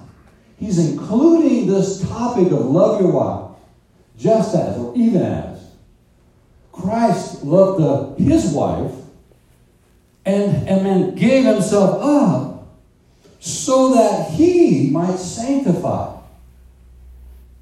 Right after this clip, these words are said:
Man, it switches to man what he's gonna do. That he might sanctify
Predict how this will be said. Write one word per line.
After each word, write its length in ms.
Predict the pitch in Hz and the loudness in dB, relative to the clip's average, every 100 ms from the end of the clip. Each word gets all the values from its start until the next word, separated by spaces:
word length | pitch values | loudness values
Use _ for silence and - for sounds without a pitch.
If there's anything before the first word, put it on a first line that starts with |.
| _ _ - | _ _ -8
Man, 180 | 202 180 | -4 -4
it 60 | |
switches 640 | - - 247 294 285 185 - | -6 -10 -4 -2 0 -2 -2
to 60 | 170 | 0
man 280 | 180 180 | 2 2
what 180 | 160 156 | 2 0
he's 220 | - 311 214 | -2 -4 -4
gonna 220 | 220 214 | -8 -6
do. 420 | 330 349 - - - - _ _ _ _ _ _ - | -6 -6 -10 -14 -20 -20 _ _ _ _ _ _ -4
That 140 | 156 | 0
he 260 | 165 285 247 | 4 4 4
might 260 | 208 196 | 2 0
sanctify 1040 | - - 220 240 240 190 - - 120 123 | -4 -4 -4 -2 -2 -2 -2 -2 -4 -4